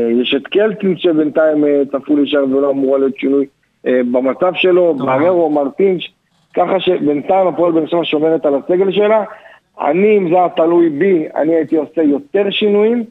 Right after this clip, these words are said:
Speaker 1: גם אפילו כואבים של שחקנים שסיימו פה בצורה טובה, ואולי הייתי עושה קצת שינויים, הייתי עושה את השינויים יותר גדולים, כדי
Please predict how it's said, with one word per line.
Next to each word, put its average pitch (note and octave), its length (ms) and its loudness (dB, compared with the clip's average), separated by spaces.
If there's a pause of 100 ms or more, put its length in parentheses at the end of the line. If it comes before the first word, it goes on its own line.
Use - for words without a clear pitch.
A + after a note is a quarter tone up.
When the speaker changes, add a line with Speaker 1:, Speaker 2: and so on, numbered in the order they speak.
(440)
Speaker 1:
גם E3 200 0
אפילו F3 400 0
כואבים D3 420 0
של C#3+ 200 -4
שחקנים D3 380 -2
שסיימו C#3+ 500 -2
פה C#3+ 100 -2
בצורה C3+ 400 -2
טובה, C#3+ 360 0 (420)
ואולי C3+ 340 2 (100)
הייתי C#3 320 0 (100)
עושה B2+ 240 -6
קצת C#3 260 -12
שינויים, C#3 340 0
הייתי C3+ 220 -2
עושה C#3 200 -2
את - 80 -4
השינויים C3+ 340 0 (100)
יותר D3+ 340 -2
גדולים, F3+ 380 2 (440)
כדי C3 120 -2